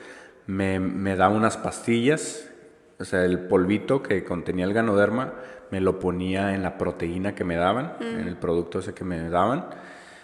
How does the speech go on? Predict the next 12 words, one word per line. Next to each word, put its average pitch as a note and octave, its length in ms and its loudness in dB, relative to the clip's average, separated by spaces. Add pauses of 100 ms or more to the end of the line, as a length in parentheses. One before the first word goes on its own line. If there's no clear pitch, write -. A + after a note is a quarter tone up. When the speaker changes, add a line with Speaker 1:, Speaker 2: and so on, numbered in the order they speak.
(460)
Speaker 1:
Entonces, G2+ 960 0 (840)
pues - 380 -2
fue G2+ 540 4
fascinante, G#2 840 -4
fue A2 160 -6
maravilloso, G#2 680 -2
porque G2+ 300 -6
en F2+ 200 -4
menos G2 380 -4
de G#2 80 0
dos F#2 260 -2
días A#2 580 -6